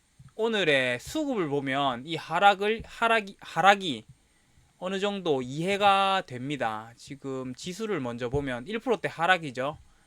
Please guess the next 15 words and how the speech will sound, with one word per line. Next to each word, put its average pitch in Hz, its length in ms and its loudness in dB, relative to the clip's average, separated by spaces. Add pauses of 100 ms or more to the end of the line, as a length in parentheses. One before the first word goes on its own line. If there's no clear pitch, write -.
(320)
코스피는 151 580 -8
일 185 140 -6
프로 170 260 -6
대 123 80 -6
하락이고, 151 840 -4 (480)
그 147 120 -10
다음 147 220 -4
코스닥은, 226 1000 -2 (420)
어, 127 160 2
여기도 170 280 0
똑같이 151 440 -6
일 208 160 -2
프로 190 340 -4
대 123 100 -4
하락을 135 480 -2